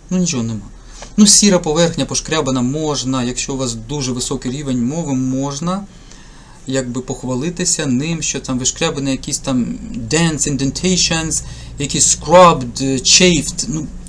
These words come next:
це, розумієте, це дуже-дуже зас-, у вас залишається двадцять секунд, і вам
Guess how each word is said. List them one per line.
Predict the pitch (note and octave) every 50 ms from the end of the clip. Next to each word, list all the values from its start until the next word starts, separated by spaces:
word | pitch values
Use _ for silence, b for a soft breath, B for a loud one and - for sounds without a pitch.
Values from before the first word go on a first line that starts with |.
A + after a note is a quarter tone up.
| -
це, | - - - C#3+ C3+ A#2+ A#2+
розумієте, | C#3 C#3 D#3 E3 D3 - C3
це | - - C#3+
дуже-дуже | B2+ A#2 A#2+ E3 E3+ C3+ C3+ B2 B2 E3 F3 D3+ C3+
зас-, | B2+ B2+ - - C3+ B2 A#2 A#2 C3+ C#3 -
у | - C3+
вас | D3+ D#3 C3+
залишається | C3 C#3+ D3 C#3+ - - D3 C3+ -
двадцять | C3 C3 E3 E3+ - D#3 -
секунд, | - - - A3+ B3+ B3+ - - - - B B B B B B - -
і | B2+ C3
вам | D#3 E3+ E3 -